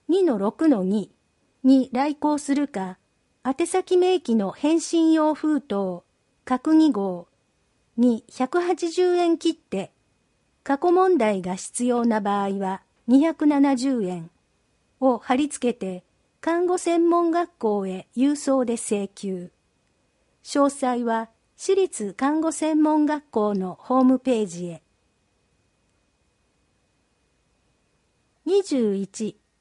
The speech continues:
こんにちは、湘南広域ニュースです。藤沢市、茅ヶ崎市、寒川町の西一町で、広報の相互掲載をしています。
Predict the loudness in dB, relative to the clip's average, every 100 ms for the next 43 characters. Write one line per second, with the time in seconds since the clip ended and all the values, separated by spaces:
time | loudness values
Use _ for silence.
0 | _ _ _ _ _ _ -2 -2 0 -2
1 | -2 -2 0 -2 -6 _ _ -6 -2 0
2 | 0 -2 -4 -2 0 2 0 -2 -4 -2
3 | 0 -2 -4 -8 -10 -12 -18 -20 _ _
4 | _ _ _ _ _ _ _ _ _ _
5 | _ -6 0 0 0 -2 -2 -4 -10 -10
6 | _ _ -2 -2 0 -4 -4 -10 -10 -10
7 | -6 0 0 2 2 2 2 0 0 0
8 | 0 -4 -4 -4 -4 -4 -4 -6 -4 -2
9 | -2 -6 -8 -12 _ _ _ _ 0 2
10 | 2 2 0 2 -2 -4 -6 -2 0 -2
11 | -2 -2 -4 -4 -4 -4 -8 -10 -6 -6
12 | -4 -6 -8 -12 -20